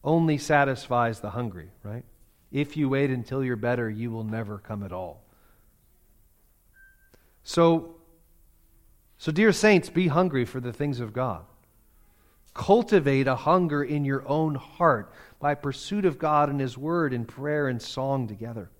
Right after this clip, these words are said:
Be hungry to be with his people. Be hungry for the grace that he gives you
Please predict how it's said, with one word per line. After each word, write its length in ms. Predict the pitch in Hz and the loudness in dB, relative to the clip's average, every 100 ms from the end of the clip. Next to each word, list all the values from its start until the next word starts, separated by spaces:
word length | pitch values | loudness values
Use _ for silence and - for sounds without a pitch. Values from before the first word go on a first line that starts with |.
| _ _ _ _ _ _ _ _ _ _ _ _ - _ _ _ _ _ _ | _ _ _ _ _ _ _ _ _ _ _ _ -20 _ _ _ _ _ _
Be 140 | - 165 | -4 -2
hungry 540 | 120 175 190 135 95 - _ _ _ _ _ _ | 0 2 2 -2 -8 -12 _ _ _ _ _ _
to 80 | 147 | -2
be 100 | 156 | 2
with 260 | 156 165 | 2 0
his 180 | 160 139 | -2 -6
people. 460 | - 151 143 - - | -8 -12 -12 -16 -4
Be 140 | 175 147 | -2 -2
hungry 760 | - 175 208 214 151 117 101 - - - | -2 2 4 2 0 -6 -6 -12 -20 -20
for 140 | - 160 | -2 0
the 100 | 143 | 0
grace 440 | 127 160 170 - | 2 2 2 -2
that 160 | 143 139 | -6 -4
he 200 | 165 147 | -4 -4
gives 480 | 123 156 151 - | -2 -2 -2 -10
you 160 | 90 90 | -14 -16